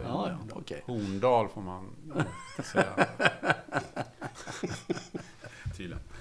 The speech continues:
Speaker 1: Men de är ju,
Speaker 2: Ja.
Speaker 1: är då kanske lite, ja, kanske lite för stora egentligen för att spela på så ett litet,
Speaker 2: Ja, ja, ja.
Speaker 1: litet,
Speaker 2: Ja.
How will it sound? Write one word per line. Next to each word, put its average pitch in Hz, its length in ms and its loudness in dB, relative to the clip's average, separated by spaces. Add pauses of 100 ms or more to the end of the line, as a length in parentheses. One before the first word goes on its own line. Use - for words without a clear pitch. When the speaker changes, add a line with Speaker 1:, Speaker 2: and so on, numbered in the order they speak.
(560)
Speaker 1:
Men 104 140 4
de 131 180 10
är 127 60 6
ju, 120 60 8
Speaker 2:
Ja. 104 680 6
Speaker 1:
är 104 60 0
då 101 140 2 (140)
kanske 113 280 2
lite, 107 420 0
ja, 101 280 6
kanske 107 220 2
lite 104 240 -2
för - 60 -12
stora 113 500 4
egentligen 82 420 -2
för 85 180 -2
att 80 60 -4
spela 82 200 -2
på - 120 -10
så 82 120 -12
ett 82 60 -14
litet, 82 280 -6
Speaker 2:
Ja, 110 260 12
ja, 101 220 10
ja. 90 80 4
Speaker 1:
litet, 98 220 -6
Speaker 2:
Ja. 95 260 4